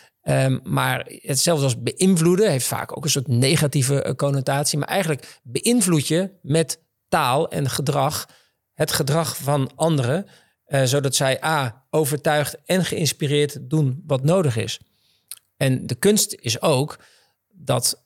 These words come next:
eh, leiders zichzelf vooral ook misbaar maken.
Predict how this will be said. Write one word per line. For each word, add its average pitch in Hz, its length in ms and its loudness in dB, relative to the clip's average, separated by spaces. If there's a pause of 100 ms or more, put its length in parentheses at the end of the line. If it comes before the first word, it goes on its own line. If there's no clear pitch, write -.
eh, 117 420 0
leiders 120 480 0
zichzelf 127 360 0
vooral 123 260 -2
ook - 180 -4 (240)
misbaar 131 580 2
maken. 104 540 -2